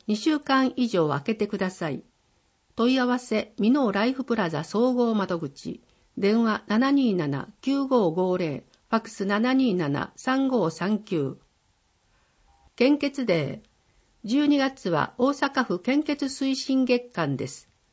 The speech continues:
コロナ禍以降、献血協力者と血液在庫量が不足しています。ぜひご協力ください。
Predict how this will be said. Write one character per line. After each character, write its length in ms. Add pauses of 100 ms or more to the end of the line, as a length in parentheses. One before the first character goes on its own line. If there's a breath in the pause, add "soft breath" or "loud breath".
(280)
コ 120
ロ 100
ナ 140
禍 160
以 80
降、 500
献 200
血 260
協 260
力 220
者 180
と 380
血 300
液 240
在 240
庫 160
量 220
が 140
不 80
足 240
し 120
て 120
い 140
ま 120
す。 220 (460)
ぜ 200
ひ 300
ご 180
協 280
力 240
く 100
だ 140
さ 220
い。 120